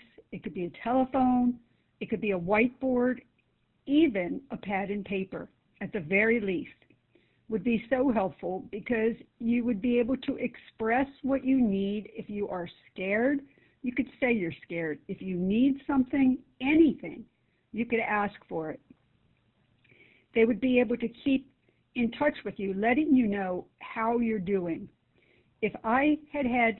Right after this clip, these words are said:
such a device, I know I would not have been, um, as worried about my mom, who was then eighty-nine years old. I wouldn't have been worried about my family, my brothers, and my two nephews. Family is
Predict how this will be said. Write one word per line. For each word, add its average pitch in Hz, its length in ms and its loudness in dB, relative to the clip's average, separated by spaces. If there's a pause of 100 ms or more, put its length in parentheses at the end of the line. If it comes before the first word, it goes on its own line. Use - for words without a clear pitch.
(100)
such 214 180 -6 (180)
a 208 100 -4
device, 185 440 -6 (520)
I 208 80 -2
know 226 460 2
I 220 100 -2
would 202 200 -4
not 202 200 -2
have 185 160 -6
been, 196 360 -4 (600)
um, 196 300 -6
as 196 160 -2
worried 208 540 0
about 202 320 -2
my 202 160 -2
mom, 190 480 2 (160)
who 220 120 -2
was 202 160 2 (100)
then 214 300 -2
eighty-nine 202 600 0
years 202 280 -2
old. 170 300 -6 (760)
I 202 60 -2
wouldn't 233 300 2
have 208 120 0
been 214 320 0
worried 220 580 0
about 196 400 -4
my 202 260 -8
family, 226 460 0
my 185 200 -2
brothers, 202 540 0 (580)
and 208 100 -2
my 220 140 0 (100)
two 254 100 4
nephews. 202 520 -2 (1500)
Family 277 480 6
is 208 100 -4